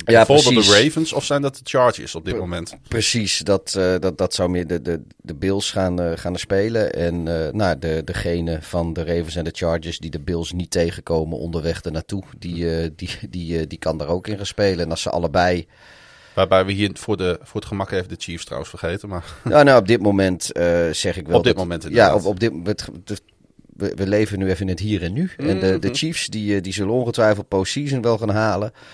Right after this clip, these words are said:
Speaker 2: Maar zoals er op dit moment, eh, voor staat, eh, komen ze, komen ze niet eens als, als frontrunner uit hun eigen divisie. Want dat zullen de Chargers zijn. En, eh, ja, die, de, de, de Chiefs, die hebben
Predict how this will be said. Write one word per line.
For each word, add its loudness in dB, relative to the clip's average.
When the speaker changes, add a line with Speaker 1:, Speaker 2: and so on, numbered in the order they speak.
Speaker 2:
Maar 2
zoals -4
er -8
op -10
dit -6
moment, -4
eh, -2
voor -4
staat, -2
eh, -4
komen 0
ze, -2
komen -4
ze -6
niet -2
eens -2
als, -6
als -8
frontrunner -4
uit 0
hun -6
eigen -2
divisie. -6
Want -4
dat -10
zullen -6
de -12
Chargers -2
zijn. -8
En, -2
eh, -2
ja, 0
die, -10
de, -6
de, -14
de -10
Chiefs, -6
die -4
hebben 0